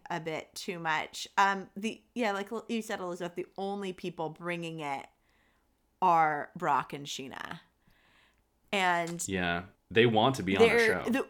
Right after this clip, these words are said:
Speaker 1: yes, and they, they're putting such little effort into this engagement. It was cringeworthy. And yet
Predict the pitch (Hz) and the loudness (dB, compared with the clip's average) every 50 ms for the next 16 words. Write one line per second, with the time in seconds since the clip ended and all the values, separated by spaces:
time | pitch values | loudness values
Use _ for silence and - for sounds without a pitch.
0 | _ _ - 226 220 190 156 139 - - - - - 233 233 233 233 240 240 202 | _ _ 0 2 2 2 2 0 -2 -10 -14 -2 0 2 2 4 6 4 4 4
1 | 208 214 220 254 302 349 330 285 - - 311 269 294 285 254 226 196 - _ _ | 6 4 4 4 4 -2 -4 -6 -6 -6 -6 -4 -4 -4 -4 -4 -6 -8 _ _
2 | _ _ _ _ _ _ _ _ _ _ _ _ _ _ - - - - - - | _ _ _ _ _ _ _ _ _ _ _ _ _ _ -16 -14 -12 -10 -4 2
3 | 240 226 254 262 - - - 240 226 240 240 240 220 - - - - 165 190 - | 4 4 4 2 0 -8 -8 -4 -4 -2 -2 -2 -4 -6 -2 2 2 2 2 -2
4 | - - 147 120 - - - - 165 160 165 - - 165 160 160 160 - - - | -6 -6 -6 -6 -6 -8 -8 -8 -8 -8 -8 -10 -12 -8 -8 -8 -8 -8 -14 -18
5 | - - - 175 165 160 160 170 156 143 160 - - - 233 233 247 247 240 - | -18 -10 -8 -6 -6 -6 -4 -4 -4 -4 -4 -8 -8 -6 -4 -4 -4 -4 -4 -4
6 | 185 190 - 175 185 175 160 - - - - - - - - _ _ - 180 185 | -4 -4 -4 -4 -4 -6 -6 -8 -14 -18 -18 -18 -18 -20 -20 _ _ -8 -2 0
7 | 196 190 202 208 202 202 185 190 175 170 165 165 160 - 165 160 151 139 147 156 | 0 0 0 -2 -4 -4 -6 -6 -4 -4 -2 -2 -4 -4 -6 -6 -6 -6 -6 -8
8 | 156 _ _ _ _ _ _ - 214 202 202 196 196 190 170 175 175 | -10 _ _ _ _ _ _ 0 2 2 2 0 0 2 4 4 2